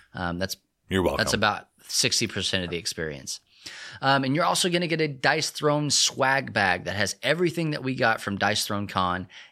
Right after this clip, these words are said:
Speaker 1: inside, including the now defunct ten dollar off coupon. But you get to at least have that. So all you have to do is spend ten bucks and get a ticket. There's no limit to the number of tickets that you can get,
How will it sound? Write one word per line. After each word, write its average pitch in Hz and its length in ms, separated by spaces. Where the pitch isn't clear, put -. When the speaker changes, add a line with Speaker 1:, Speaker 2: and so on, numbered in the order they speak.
Speaker 1:
inside, 110 640
including 151 680
the 110 100
now 127 280
defunct 123 600
ten 120 260
dollar 110 380
off 92 340
coupon. 85 480
But 135 300
you 107 200
get 107 180
to 104 100
at 92 100
least 92 220
have 87 220
that. 62 240
So 101 340
all 180 180
you 196 80
have 220 200
to 180 100
do 160 360
is 165 300
spend 214 360
ten 220 180
bucks - 360
and 147 120
get 180 120
a 175 40
ticket. - 440
There's 139 280
no 147 320
limit 214 360
to 135 80
the 135 100
number 139 200
of 120 100
tickets - 320
that 131 220
you 131 60
can 110 200
get, 113 340